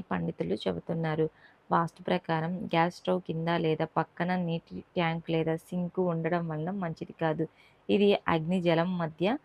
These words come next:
సంఘర్షణను సూచిస్తుంది. ఇది ఇంట్లో ఆర్థిక సమస్యలను, ఆరోగ్య సమస్యలకు దారితీయవచ్చు అంటారు. వీలైనంత వరకు ఈ రెండింటిని మధ్య కొంత దూరం ఉండేలా చూసుకోవాలి.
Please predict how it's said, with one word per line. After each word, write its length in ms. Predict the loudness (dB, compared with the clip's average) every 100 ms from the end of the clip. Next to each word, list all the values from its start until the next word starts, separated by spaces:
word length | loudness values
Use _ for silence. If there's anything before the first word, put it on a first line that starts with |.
| _ _ _ _
సంఘర్షణను 640 | 0 2 2 0 -6 -4 -4
సూచిస్తుంది. 760 | -4 -6 -6 -10 -6 -4 -4 -6 -6
ఇది 160 | -4
ఇంట్లో 340 | -2 -4 -2 0
ఆర్థిక 340 | 2 0 -2 -6
సమస్యలను, 600 | -6 -8 -6 -6 -4 -4 -2
ఆరోగ్య 400 | 0 2 2 -2
సమస్యలకు 500 | -4 -6 -6 -8 -4
దారితీయవచ్చు 800 | 0 2 0 -2 2 2 2 -2 -2
అంటారు. 500 | -2 -2 0 2 2 _ _ _ _ _
వీలైనంత 600 | -2 4 4 4 0 -4
వరకు 400 | -4 -4 -4 -2 0
ఈ 120 | 2 2
రెండింటిని 500 | 2 0 -4 -6 -4
మధ్య 260 | -4 -2
కొంత 320 | -4 -4 -4 -4
దూరం 400 | 0 0 0 -4
ఉండేలా 320 | -4 -2 -2
చూసుకోవాలి. 720 | -2 -4 -4 -2 -2 0 -2